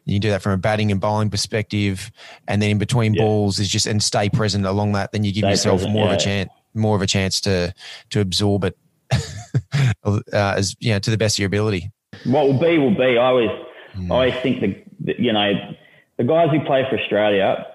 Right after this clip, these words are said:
Speaker 2: it wasn't an accident they got there, and, and the people who didn't play for Australia, um, for the most part, there's, you know, there's,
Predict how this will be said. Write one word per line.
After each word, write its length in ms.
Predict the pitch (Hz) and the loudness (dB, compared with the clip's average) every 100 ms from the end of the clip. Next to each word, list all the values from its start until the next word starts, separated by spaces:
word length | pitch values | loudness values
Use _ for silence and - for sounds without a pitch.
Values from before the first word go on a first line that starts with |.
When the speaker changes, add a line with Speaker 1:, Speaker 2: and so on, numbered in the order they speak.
| - _ - | -20 _ -6
Speaker 2:
it 140 | 104 | -2
wasn't 280 | 113 123 117 | 0 0 2
an 120 | 101 | 2
accident 440 | 101 101 - 95 80 | 0 0 -2 -2 0
they 120 | 95 92 | -2 0
got 180 | 101 | 0
there, 300 | 117 151 160 - | 2 0 0 -2
and, 160 | 101 - | -2 -2
and 140 | 104 104 | 0 -2
the 60 | |
people 280 | 101 131 117 | 0 -2 0
who 60 | 95 | 0
didn't 280 | 95 110 | 2 0
play 220 | 104 104 98 | 0 -2 0
for 120 | 98 | -4
Australia, 640 | - 95 98 95 95 - - - _ _ _ _ | -2 0 2 2 2 -2 -8 -20 _ _ _ _
um, 420 | 95 90 87 90 - _ | -2 0 -2 -4 -8 _
for 80 | - | 0
the 80 | 202 | 2
most 220 | 131 104 - | 4 2 0
part, 240 | 98 120 | 2 2
there's, 180 | - 98 - | 2 0 0
you 60 | |
know, 140 | 92 85 - | -2 -2 -6
there's, 200 | 98 | -10